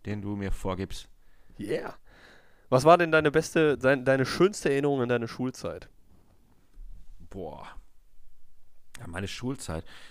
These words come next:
Speaker 1: Jetzt direkt an die, nur auf Schule bezogen oder, äh, a-, halt auch drumherum für
Speaker 2: Nein,
Speaker 1: die,
Speaker 2: ich will
Speaker 1: äh, auf das Alter?
Speaker 2: Uh.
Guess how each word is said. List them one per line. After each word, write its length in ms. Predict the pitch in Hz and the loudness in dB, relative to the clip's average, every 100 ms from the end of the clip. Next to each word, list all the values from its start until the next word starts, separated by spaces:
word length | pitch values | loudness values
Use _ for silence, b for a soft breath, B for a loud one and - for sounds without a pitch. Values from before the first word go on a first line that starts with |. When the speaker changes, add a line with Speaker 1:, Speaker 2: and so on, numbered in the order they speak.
| B | B
Speaker 1:
Jetzt 300 | 101 - - | -8 -8 -8
direkt 500 | 107 139 165 - - | -8 -4 -4 -4 -8
an 160 | 131 135 | -6 -4
die, 260 | 123 120 - - - - - - - - - | -6 -8 -12 -20 -20 -20 -20 -20 -20 -20 -16
nur 400 | 120 113 165 160 - - | -4 0 0 0 -6 -8
auf 160 | 120 - | -4 0
Schule 360 | - 131 165 | 6 6 6
bezogen 600 | - - - 156 165 151 | -4 -8 -6 -4 -4 -6
oder, 1120 | - 131 127 135 131 127 123 - 123 123 123 - | -8 -4 -2 0 0 -2 -4 -4 -2 -2 -2 -2
äh, 20 | |
a-, 280 | 104 117 - | -2 -2 -2
halt 180 | 113 - | -6 -4
auch 140 | 120 | -6
drumherum 580 | - 104 123 120 123 131 | -8 -8 -4 -2 -2 -2
für 140 | 82 | 0
Speaker 2:
Nein, 0 | |
Speaker 1:
die, 140 | 104 110 | 0 0
Speaker 2:
ich 80 | - | 0
will 140 | 117 | -4
Speaker 1:
äh, 120 | 101 101 _ _ | -4 -12 _ _
auf 140 | - 117 | -6 -4
das 140 | 127 | -2
Alter? 460 | - 110 113 123 120 | 0 -2 0 0 -2
Speaker 2:
Uh. 120 | 90 | -6